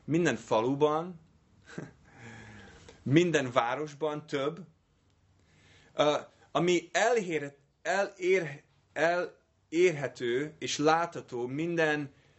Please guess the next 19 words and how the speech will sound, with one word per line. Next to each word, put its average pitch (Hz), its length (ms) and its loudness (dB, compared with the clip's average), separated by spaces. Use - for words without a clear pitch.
férfinak, 170 840 0
minden 139 340 -4
nőnek, 151 500 0
minden 147 380 -6
nyugdíjasnak, 160 1000 0
minden 143 400 -4
gyereknek, 151 720 -2
minden 156 420 0
szubkultúra, 147 1500 0
tudod, 123 180 -6
minden 120 400 -2
got, 127 600 -2
<laughs> 160 680 -4
gyerek 127 380 4
vagy 104 280 -8
pankos. 143 840 -2
Kell, 214 360 4
kell 214 200 -2
egy, 170 280 -4